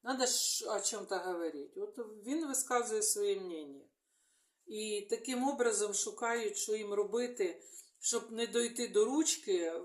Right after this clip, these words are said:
в... Країні, в якій вони знаходяться, вони ж в Росії знаходяться.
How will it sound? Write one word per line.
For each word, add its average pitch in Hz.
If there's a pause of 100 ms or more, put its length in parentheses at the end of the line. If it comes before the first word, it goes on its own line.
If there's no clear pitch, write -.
(100)
в... 190 (680)
Країні, 233
в 185
якій 208
вони 214
знаходяться, 190
вони 190
ж 208
в -
Росії 220
знаходяться. 160